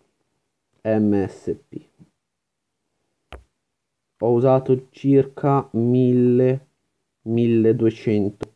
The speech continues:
punti sortita, ma ho guadagnato una marea di M S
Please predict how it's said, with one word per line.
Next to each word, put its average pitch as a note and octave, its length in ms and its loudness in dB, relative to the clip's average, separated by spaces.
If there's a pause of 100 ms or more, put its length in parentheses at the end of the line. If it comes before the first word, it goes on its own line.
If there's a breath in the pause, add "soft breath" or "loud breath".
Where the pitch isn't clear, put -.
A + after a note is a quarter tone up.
punti G2+ 400 -6
sortita, G#2+ 1000 -6 (1080)
ma F#2+ 540 -2
ho G2+ 140 -12
guadagnato G2+ 1040 -2 (800)
una G#2 340 0
marea F#2+ 600 0
di G2 180 -2
M F#2 240 -2
S - 260 -20